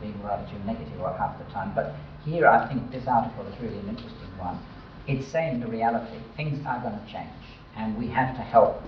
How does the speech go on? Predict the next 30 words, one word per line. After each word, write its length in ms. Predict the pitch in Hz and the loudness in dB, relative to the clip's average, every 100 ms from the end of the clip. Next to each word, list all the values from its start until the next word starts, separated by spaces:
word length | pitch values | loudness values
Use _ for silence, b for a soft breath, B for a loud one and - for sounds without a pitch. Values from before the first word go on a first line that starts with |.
| 104 | -2
that 200 | 95 - | -2 -2
change. 300 | 85 80 - - | -8 -8 -10 -10
We 80 | 107 | -8
can't 400 | - 143 113 - | 6 8 8 6
pretend 420 | - - 117 98 98 | -6 0 0 2 -4
it's 180 | - | -6
not 140 | 90 87 | -8 -8
happening. 320 | - - - - - - - B B B B B B - | -8 -12 -12 -12 -14 -16 -16 B B B B B B -10
Uh, 280 | 855 - - | -2 0 0
in 120 | - - | -2 0
coming 260 | 165 143 | 0 0
centuries, 400 | 156 151 165 135 - | 0 0 -2 -6 -4
reefs 260 | 135 - - | -4 -4 -8
will 120 | - | -8
transform 600 | - 120 - 151 160 147 | -4 -4 -4 0 2 2
into 180 | 120 123 | 0 0
new 180 | 151 180 170 | 0 0 -2
configurations. 880 | 143 - 139 135 139 143 - - - - - - - - - - 226 - 127 - - - - - - - - - - - - - - | -4 -6 -4 0 0 0 -8 -10 -12 -14 -14 -14 -12 -12 -12 -6 -6 -4 -6 -4 -2 -2 -6 -8 -10 -10 -10 -10 -8 -8 -10 -10 0
And 140 | 147 | 2
in 160 | 170 - | 2 4
fact, 380 | 196 - - - | 4 4 -2 6
as 260 | - - | 6 6
for 60 | 151 | -2
reefs, 400 | 113 110 113 - - - - - | 0 0 0 -6 -12 -16 -18 -6
so 280 | 139 139 143 135 | 4 6 6 0
for 60 | |
all 300 | 123 120 - - | 0 -2 -2 -6
sea 120 | 110 | -6
and 140 | 104 104 | -6 -2
landscapes. 760 | 107 - - - - - - | -2 -4 -8 -10 -10 -14 -16